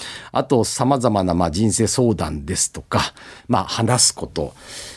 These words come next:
またね、あの、鳴る子っていうのもあるじゃないですか。手にカチャカチャカチャってなる。あれを持って体操したりとか、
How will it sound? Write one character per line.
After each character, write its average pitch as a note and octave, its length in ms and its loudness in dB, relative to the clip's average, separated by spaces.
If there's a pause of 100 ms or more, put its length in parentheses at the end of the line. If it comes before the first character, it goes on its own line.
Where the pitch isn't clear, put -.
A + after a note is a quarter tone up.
(140)
ま G#2 140 2
た B2+ 140 2
ね、 B2 140 4
あ F#2+ 100 2
の、 F#2+ 200 0
鳴 A2 220 2
る D#3 180 2
子 D#3+ 160 0
っ D#3+ 60 0
て E3 80 0
い - 20 6
う C3 40 4
の A2+ 40 2
も - 140 -4
あ A2 60 0
る A2+ 60 2
じ G2+ 80 2
ゃ - 20 2
な E2+ 60 0
い - 20 0
で D#2+ 40 -6
す - 40 -10
か。 - 40 -16
手 C3 80 4
に F#2+ 80 0
カ B2+ 120 0
チ - 80 -2
ャ - 20 2
カ A2+ 80 0
チ C3 60 0
ャ A2 40 2
カ A2 60 2
チ A#2 80 2
ャ - 40 4
っ - 20 -10
て F2+ 80 -2
な D#2+ 100 0
る。 - 140 -8
あ A#2+ 120 -6
れ D3+ 100 4
を D3+ 60 6
持 D3 120 4
っ - 60 -8
て F#2 120 -12
体 B2+ 320 0
操 A#2+ 280 0
し - 100 -2
た G#2 100 0
り F2 140 0
と C2+ 120 -8
か、 - 280 -2